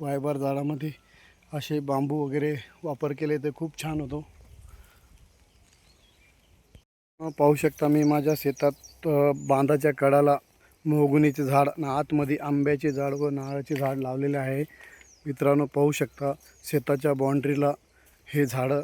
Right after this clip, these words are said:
खूप चांगले राहतात मित्रांनो. आणि मध्ये मध्ये आपण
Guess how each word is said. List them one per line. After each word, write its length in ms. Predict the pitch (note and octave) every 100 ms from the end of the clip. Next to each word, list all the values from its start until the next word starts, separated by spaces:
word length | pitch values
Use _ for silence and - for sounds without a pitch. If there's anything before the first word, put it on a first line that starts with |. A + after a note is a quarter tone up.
| -
खूप 160 | D3+ D3+ - -
चांगले 380 | D3 C#3+ D3+ D3
राहतात 340 | C#3 C3+ C#3+ - -
मित्रांनो. 400 | C#3 D3 C#3+ C#3 - - - -
आणि 240 | C#3+ C#3+ D3
मध्ये 360 | C#3+ C3+ D#3
मध्ये 320 | D3+ C#3+ D3 D3+ - - - _ - - _ -
आपण 300 | C3 D3